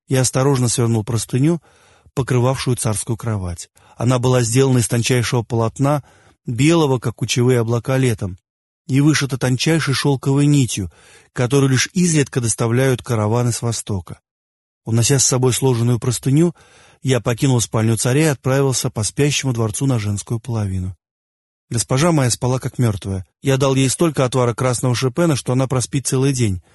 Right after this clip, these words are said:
и проснется, скорее всего, только к вечеру. Я посидел немного рядом с ней на кровати. Чувствовал себя усталым и подавленным, потому что лабиринты истощили мои силы. Образы, рожденные ими, еще тревожили меня.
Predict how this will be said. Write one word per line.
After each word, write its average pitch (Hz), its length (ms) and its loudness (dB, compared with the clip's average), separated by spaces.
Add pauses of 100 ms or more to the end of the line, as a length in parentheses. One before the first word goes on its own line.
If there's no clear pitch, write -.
(380)
и 127 100 -6
проснется, 131 500 0
скорее 120 300 0
всего, 139 220 0
только 123 240 -4
к - 80 -12
вечеру. 95 480 -6 (640)
Я 139 160 0
посидел 127 380 0
немного 117 360 2
рядом 113 280 0
с - 100 -8
ней 117 160 2
на 113 80 0
кровати. 104 580 -4 (640)
Чувствовал 135 460 0
себя 120 240 0
усталым 139 520 2
и 104 40 -2
подавленным, 117 640 0 (420)
потому 120 280 0
что 127 160 -2
лабиринты 127 460 2
истощили 117 460 -4
мои 107 240 0
силы. 95 420 -8 (800)
Образы, 139 420 2
рожденные 127 540 2
ими, 147 300 2
еще 123 200 0
тревожили 120 520 0
меня. 98 380 -4